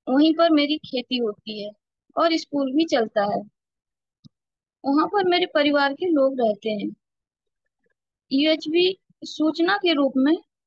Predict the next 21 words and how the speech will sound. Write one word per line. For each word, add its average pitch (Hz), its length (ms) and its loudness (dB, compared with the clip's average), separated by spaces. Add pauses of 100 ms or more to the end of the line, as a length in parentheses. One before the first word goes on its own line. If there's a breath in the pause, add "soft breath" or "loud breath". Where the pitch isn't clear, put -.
(160)
तो 269 80 0
मेरे 254 300 2
घर 226 200 -2
पर 311 220 -2 (240)
काफी 233 320 -2
दिनों 285 260 2
से 320 160 -2
थी। 349 220 -4 (1160)
मेरी 320 340 4
बड़ी 294 300 2
बहन 311 380 2 (100)
अरुणा 277 300 2
दीदी 277 520 0
और 233 240 2
जिया 285 360 2
जी 311 320 -2
श्री 247 220 -8
भगवान 254 400 0
सिंह 302 220 2
परमार 240 340 -2
ने 247 160 0